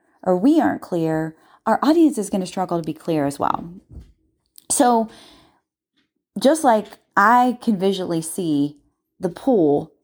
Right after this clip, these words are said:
is very, very foggy, right? It's very cloudy. I am gonna struggle really hard to convince you to get in the pool because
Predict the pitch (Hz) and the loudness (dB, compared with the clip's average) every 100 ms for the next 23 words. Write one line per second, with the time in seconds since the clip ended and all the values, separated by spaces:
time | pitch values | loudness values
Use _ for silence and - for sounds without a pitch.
0 | _ - 202 175 165 - - - 180 175 | _ -2 2 2 0 -4 -14 -2 2 2
1 | 156 139 - - - - - _ 175 170 | 2 -2 -2 -6 -6 -14 -18 _ -2 0
2 | 165 165 160 165 160 - - - - - | 0 0 0 0 0 0 0 -2 -6 -10
3 | _ _ _ _ _ _ _ _ - 226 | _ _ _ _ _ _ _ _ 0 2
4 | 302 320 285 285 - 214 214 226 190 - | 4 4 2 -2 -4 -2 0 0 0 -4
5 | - 190 170 165 170 185 180 151 147 175 | -2 2 2 0 0 0 0 0 0 0
6 | 202 202 208 170 156 151 170 - 226 254 | -2 -4 -2 -2 2 2 2 0 2 2
7 | 254 240 175 - 156 139 139 - - _ | 0 -4 -6 -2 2 2 0 -4 -10 _
8 | _ _ _ _ _ _ _ _ _ _ | _ _ _ _ _ _ _ _ _ _
9 | _ _ _ - 190 202 165 160 160 - | _ _ _ -10 -2 2 4 2 -2 -12